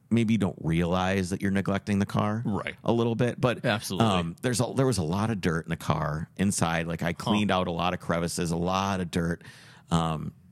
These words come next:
Speaker 1: I think it just sat a lot.
Speaker 2: Yeah. Well, that was gonna be my point. The gaskets kinda dry up and everything else. And with a lot of, like, thermal expansion of driving it, getting it hot and letting it sit, cool down, driving it more, and just the frequency,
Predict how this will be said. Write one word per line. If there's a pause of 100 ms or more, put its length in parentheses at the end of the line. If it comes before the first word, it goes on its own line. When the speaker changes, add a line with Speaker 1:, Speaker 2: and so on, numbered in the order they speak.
(1400)
Speaker 1:
I
think (460)
it
just
sat (120)
a
lot. (100)
Speaker 2:
Yeah. (320)
Well,
that
was
gonna
be
my
point.
The
gaskets
kinda
dry
up
and
everything
else.
And
with
a
lot
of,
like,
thermal
expansion
of
driving
it,
getting
it
hot
and
letting
it
sit,
cool
down,
driving
it
more,
and
just
the
frequency,